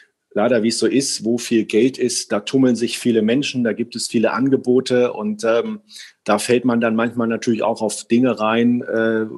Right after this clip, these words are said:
was nicht so lukrativ ist. Kann ich auch was aus meiner Geschichte erzählen, als, als junger Sportler, ähm, wo man auch recht früh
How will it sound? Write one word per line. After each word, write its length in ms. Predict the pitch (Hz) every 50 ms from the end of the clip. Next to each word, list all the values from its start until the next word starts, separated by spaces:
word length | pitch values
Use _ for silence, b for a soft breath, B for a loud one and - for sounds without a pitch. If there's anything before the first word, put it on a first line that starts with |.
| - - -
was 220 | 107 104 - -
nicht 180 | 120 123 123 -
so 100 | - 113
lukrativ 720 | 107 107 117 113 - - 107 - - - 127 131 131 -
ist. 420 | - 135 139 - - - - -
Kann 160 | - 117 113 117
ich 140 | 117 -
auch 160 | - 104 92 110
was 180 | 110 - -
aus 140 | 127 110 -
meiner 260 | 107 107 117 127 127
Geschichte 440 | 117 123 - - 127 123 - - 117
erzählen, 500 | 104 113 - - - 120 127 131 131 131
als, 200 | - 104 - -
als 200 | - - 104 -
junger 240 | 123 123 127 120 117
Sportler, 580 | - - - 107 110 123 - 135 131 123 127 B B B B B B B B B B - -
ähm, 400 | 107 107 110 107 110 113 110 - -
wo 120 | 104 113
man 160 | 240 233 226
auch 220 | - - 110 - -
recht 220 | 110 - - -
früh 340 | - - 127 131 139 139 131